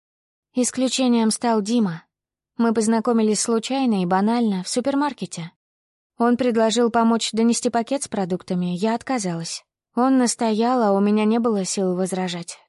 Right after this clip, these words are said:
так как я возвращалась с ночной смены и чувствовала себя разбитой. Пока шли до моего дома, разговорились. Парень вел себя вежливо, смотрел доброжелательно и ни на что не намекал.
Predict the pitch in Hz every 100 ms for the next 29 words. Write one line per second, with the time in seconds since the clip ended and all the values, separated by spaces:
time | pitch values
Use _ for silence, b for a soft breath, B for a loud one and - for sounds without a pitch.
0 | - 214 - 214 - 214 196 190 202 196
1 | 226 208 190 214 208 - 214 208 220 220
2 | 233 202 185 202 202 196 196 208 196 196
3 | 185 208 214 185 _ _ _ _ _ _
4 | _ _ _ _ - 269 294 285 277 269
5 | 247 240 226 220 220 277 254 190 190 190
6 | 196 240 240 - - _ _ _ - 214
7 | 220 220 214 220 - 214 208 190 247 247
8 | 240 220 208 226 214 269 311 254 202 190
9 | 196 196 240 269 240 220 202 190 190 190
10 | - 202 196 190 190 - 220 233